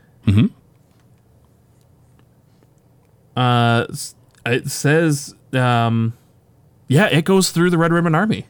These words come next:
Speaker 1: Really?
Speaker 2: Yeah, uh, stage fourteen. So this is the list of enemies, uh, in the level.
Speaker 1: Uh-huh.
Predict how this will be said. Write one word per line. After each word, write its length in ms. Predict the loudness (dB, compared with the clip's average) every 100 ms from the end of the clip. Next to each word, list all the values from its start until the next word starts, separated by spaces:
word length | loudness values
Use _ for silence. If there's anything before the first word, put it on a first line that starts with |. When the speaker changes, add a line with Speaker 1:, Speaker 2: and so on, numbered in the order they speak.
| 0
Speaker 1:
Really? 480 | 4 4 4 2 0 -6 -20 -20 -2
Speaker 2:
Yeah, 300 | 2 2 0 0
uh, 220 | 2 2
stage 400 | 0 0 0 0
fourteen. 480 | -2 -2 2 2 2
So 120 | 0
this 180 | 0 0
is 100 | 0
the 120 | 2
list 280 | 2 2 0
of 100 | 0
enemies, 560 | 2 4 4 2 -2 -4
uh, 200 | -2 0
in 140 | 2
the 60 | 2
level. 460 | 2 0 -6 -10 -8 0
Speaker 1:
Uh-huh. 300 | 2 2